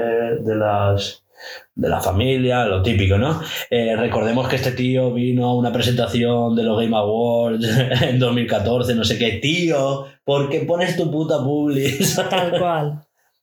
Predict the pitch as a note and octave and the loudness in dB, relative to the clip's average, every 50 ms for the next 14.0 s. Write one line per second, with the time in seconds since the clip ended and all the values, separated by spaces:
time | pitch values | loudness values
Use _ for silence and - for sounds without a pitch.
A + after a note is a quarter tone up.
0 | _ _ - A2 A2+ B2 C3+ C#3 C3 B2+ C3 B2 - B2 A#2+ A2+ A#2+ A#2+ A#2+ B2+ | _ _ -8 -4 -2 0 2 2 2 0 0 0 0 0 0 0 0 0 0 0
1 | B2+ B2 - A2+ G#2+ G#2 A2+ A#2+ A#2+ B2 B2 A2+ - - A#2+ C3+ C#3+ C#3 A#2+ G2+ | 0 0 0 -2 -2 -2 0 0 0 2 0 0 0 0 0 0 2 0 0 -2
2 | F#2 - - - A2+ A#2 - C3 B2+ B2+ C3 C3 C#3 C#3 B2 G#2+ - - G#2 A2 | -4 -6 -4 -4 -2 -2 0 0 0 0 2 2 2 0 0 -2 -4 -4 -4 -2
3 | A2 A2 A#2 C3 C#3+ C3 - C#3 - - C3 C3 B2+ A2 G2 - - - _ - | -2 0 0 0 0 0 -2 -4 -4 -2 0 0 0 0 -2 -6 -10 -16 _ -20
4 | - - - - _ _ - A#2 A#2 G3 G#3+ G#3 G#3 A3 - - G3 A3 G#3+ A3 | -20 -20 -20 -20 _ _ -6 -4 -2 0 0 2 0 0 -2 -2 0 0 2 2
5 | A#3 B3 B3 B3 A#3+ A#3 A#3 A#3 A3+ A3+ A3 A3 - G#3 G#3 G#3+ G#3+ A3+ A#3 A3+ | 2 2 2 2 4 4 4 2 2 2 0 -2 -2 0 0 2 2 2 0 0
6 | A3+ A3+ G3 B3+ - C4+ A#3+ A3+ A3 A#3+ A#3+ A#3+ A3 G3+ F3+ F#3 G3 G3+ G3 A3 | 0 0 0 0 0 0 0 0 0 0 0 0 0 0 2 2 0 0 0 0
7 | A#3+ A#3 A3+ G3 G3 G3 - - G3 F3+ - G3 G3 G3 F#3+ F#3 F3+ F3+ F3+ F3+ | 0 2 2 0 0 -2 -2 -2 -2 -2 -2 0 0 0 2 2 2 2 2 2
8 | F3+ F3 F3 F#3+ F#3 F#3 F#3+ F3+ F3 F3 F3+ F#3+ G3+ G3 F3 D#3 - G2+ G2 F#3 | 2 0 0 0 0 0 0 -2 0 0 0 0 0 2 0 0 0 0 0 0
9 | G3 F#3 F3+ F#3+ G3+ G#3 G#3 G#3 G3+ G3 G3+ G#3 G3+ G3 F#3+ G3 F#3 F#3 F3 F3 | 2 2 2 2 0 0 0 0 0 0 0 0 0 0 0 0 0 2 2 2
10 | F3+ F3+ E3+ F#3+ F3+ F3+ F#3 F3 F#3 F3+ F#3 F#3 F3 F3 F3 F3 F3 F#3+ F#3+ F#3 | 2 2 2 0 0 0 0 -2 -2 -2 -2 -2 0 0 0 0 0 0 0 0
11 | G#3+ G#3 F#3+ E3+ - - - F3+ E3+ D#3+ E3 F3+ F#3 F#3 F#3 F#3+ F#3+ D3 - G3+ | 0 0 0 0 0 0 -2 0 0 2 2 2 2 2 2 0 0 -2 -2 -2
12 | F#3 E3 D#3+ E3 - G3+ F#3 F3+ F3 E3 D#3+ D#3+ D#3 D3+ E3+ F#3 F#3 E3+ D#3 C3+ | -2 -2 -2 -2 -2 0 0 2 0 0 0 -2 -2 -2 0 0 0 0 0 -2
13 | B2+ - E3+ D#3 - - E3 D3+ C#3 C3+ C3 B2+ F3 G3 F#3 - B2+ - - | -2 0 0 0 0 0 0 0 0 0 0 0 -2 -2 0 0 -2 -4 -4